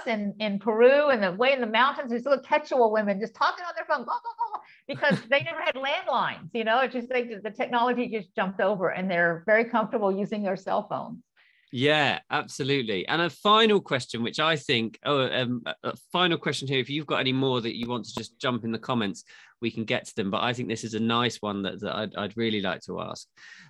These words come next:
Speaker 2: um, from, from someone who's particularly inspired. And I think there's a lot of people on this call who are inspired today. What would be your, your number one destination recommendation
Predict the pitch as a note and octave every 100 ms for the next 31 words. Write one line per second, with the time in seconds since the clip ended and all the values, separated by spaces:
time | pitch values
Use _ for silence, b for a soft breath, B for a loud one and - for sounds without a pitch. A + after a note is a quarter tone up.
0 | - A2 G#2 G2+ - b _ B2+ A#2 -
1 | A#2 A2 B2 B2 A#2 A2 - - A#2+ A#2
2 | G2+ - G2+ F2+ F2 F#2 G2 G2+ G2 F#2+
3 | A2 - - G2 G2 F#2 F2+ - F2+ F#2
4 | F2+ F2+ - G2 F#2 - - A2 F#2+ B
5 | B B B D3+ A#3+ A#3 A3+ G#3 F#3+ -
6 | _ C#3 E3 D#3 E3+ G3 F#3 E3 D#3+ D#3
7 | E3+ E3 - D#3 C#3+ - C#3+ C3+ D#3 -
8 | E3 D3 C#3 C#3 B2 - G2